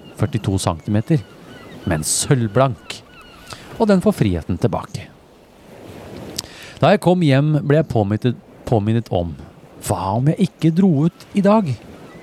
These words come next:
Da ville jeg ikke opplevd alt dette jeg fikk oppleve i dag. Så dette ble en god læring og et minne for livet.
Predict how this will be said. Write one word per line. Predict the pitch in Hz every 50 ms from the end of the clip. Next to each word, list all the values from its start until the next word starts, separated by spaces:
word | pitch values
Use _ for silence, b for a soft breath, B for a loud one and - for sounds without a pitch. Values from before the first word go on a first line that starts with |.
| - -
Da | 127 131 156
ville | 196 175 131 123
jeg | 123
ikke | - 175 - - 135
opplevd | 120 - - - - 170 175 165 - 156
alt | 160 156 -
dette | 175 - - 143
jeg | 139 -
fikk | 190 - - - 165
oppleve | 135 - - 170 170 170 175 190 196
i | 214 214
dag. | 247 254 240 156 107 - - - - - - - - - - - B B B B B B B B B B -
Så | - 131
dette | 123 190 220 - - - 214 196
ble | 170 170 175
en | 190 196 147
god | 123 139 147 156 160 165
læring | 165 143 123 113 120 127 127 127 123 123 123 131
og | - 208 214
et | 208 - 202
minne | 214 202 170 120 107 110 120 123
for | - - - 101 98 104 98
livet. | 90 87 80 80 78 78 - - -